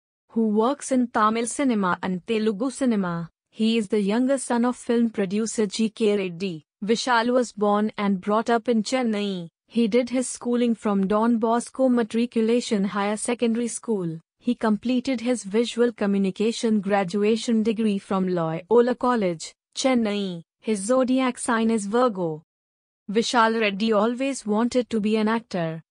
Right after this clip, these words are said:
Initially, he worked as an assistant director for Arjun Sarja. As a result, he was identified by a producer and was given a chance to act in a film named Chellamil in two thousand four.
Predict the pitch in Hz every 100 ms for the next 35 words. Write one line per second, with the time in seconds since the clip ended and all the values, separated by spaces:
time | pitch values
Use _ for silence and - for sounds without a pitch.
0 | _ 254 285 269 240 190 175 170 - _
1 | - 214 202 226 294 - 240 226 233 233
2 | 233 262 - 269 254 226 233 233 - 202
3 | - 196 190 180 254 269 277 220 180 180
4 | 156 - _ 220 220 254 247 233 240 196
5 | 170 - _ _ - 262 262 262 247 220
6 | 247 262 233 - 196 190 180 190 190 175
7 | 208 190 220 233 269 254 233 233 240 220
8 | 226 214 190 180 208 202 226 - 202 196
9 | 190 190 240 220 214 - 233 240 233 233
10 | 226 - 226 226 214 196 190 202 196 247
11 | 269 220 214 208 226 - 220 185 160